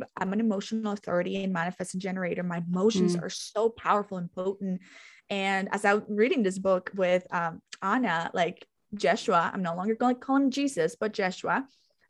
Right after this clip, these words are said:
Speaker 1: an Aries, the lies, the lies. I'm just gonna say that, the lies, the fucking, they fucking tell us. He had to go through, like, like, emotional storms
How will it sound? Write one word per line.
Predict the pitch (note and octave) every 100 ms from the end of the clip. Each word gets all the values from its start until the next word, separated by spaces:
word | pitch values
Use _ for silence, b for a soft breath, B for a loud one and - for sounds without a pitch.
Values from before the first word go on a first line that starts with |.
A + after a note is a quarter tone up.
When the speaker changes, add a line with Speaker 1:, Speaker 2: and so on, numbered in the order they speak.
| -
Speaker 1:
an | G#3 -
Aries, | B3+ C#4 G#3 F#3+ C#4 - - - _ _ B B B
the | G3 F#3+
lies, | F#3 A3+ C4 A#3 F#3 E3 E3+ - - -
the | F#3+
lies. | F#3 F#3+ A3 A3+ A3+ A3 G3+ F#3 F3+ -
I'm | A3+
just | G#3+ A3
gonna | A#3+
say | - A3
that, | G3 G3
the |
lies, | F#3+ F#3+ G#3 G#3 G3+ G3 -
the | G#3
fucking, | G3 G3+ G3 G3+ F#3+
they | F#3 F3+
fucking | F#3 F#3+ F#3
tell | G#3 D#3
us. | - D4 - - B B B B B _
He | -
had | D#4+ D#4+
to | C4
go | C#4
through, | C#4 C#4 C4+
like, | A3 - _ _ _ -
like, | F#3+ F#3+ - _ -
emotional | A3 G#3+ B3 C4+ B3
storms | - - A3 D4 C#4 F#3+ F#3+ -